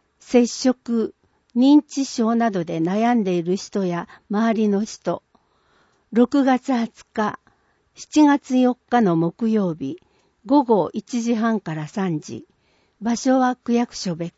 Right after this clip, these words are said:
館。お申し込みは前日までに電話二五零の四一三三で。精神保健福祉家族学習会。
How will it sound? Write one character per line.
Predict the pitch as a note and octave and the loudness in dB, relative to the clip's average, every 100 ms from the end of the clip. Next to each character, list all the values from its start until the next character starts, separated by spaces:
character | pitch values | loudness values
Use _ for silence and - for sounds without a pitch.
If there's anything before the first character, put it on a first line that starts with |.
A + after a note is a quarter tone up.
| _ | _
館。 | F3+ E3+ - _ _ _ _ _ _ - | -10 -10 -12 _ _ _ _ _ _ 0
お | |
申 | B3+ C#4 | 4 4
し | D4+ | 2
込 | - C4 | -2 0
み | B3+ A#3+ | 2 2
は | A#3+ A#3+ - - - | 0 -2 -8 -18 -4
前 | A3 B3+ | 2 4
日 | A#3+ A#3+ - A#3 | 4 -2 0 2
ま | A3+ | 4
で | G3 F3 | 2 0
に | E3 | 0
電 | D#3 G#3 G#3+ G#3 | 0 0 2 0
話 | G3 - - _ _ _ _ _ _ _ | -2 -6 -12 _ _ _ _ _ _ _
二 | B3 C4+ C4 | 2 4 6
五 | B3+ B3 | 6 4
零 | G#3+ G3+ | 4 2
の | F3+ F3+ | 2 4
四 | F#3+ A3 | 4 2
一 | B3+ - G3+ | 0 -4 -12
三 | - G#3+ B3 | -6 -2 -2
三 | - B3 E3+ | -2 -2 -2
で。 | D#3 - _ _ _ _ _ _ _ _ _ _ _ _ _ _ _ _ _ _ | -6 -12 _ _ _ _ _ _ _ _ _ _ _ _ _ _ _ _ _ _
精 | - C#4+ D4+ | -2 2 2
神 | - C4+ B3+ | 0 0 2
保 | A#3 B3 | 2 -2
健 | - C4+ C4 | 0 0 0
福 | - C4 | -4 -8
祉 | A#3+ A#3 | -6 -8
家 | - A#3+ | -4 -4
族 | A3 - D#3+ | -4 -6 -8
学 | F3 E3+ - | -8 -10 -12
習 | - - A3+ | -14 -6 -6
会。 | - - C#3 | -6 -12 -18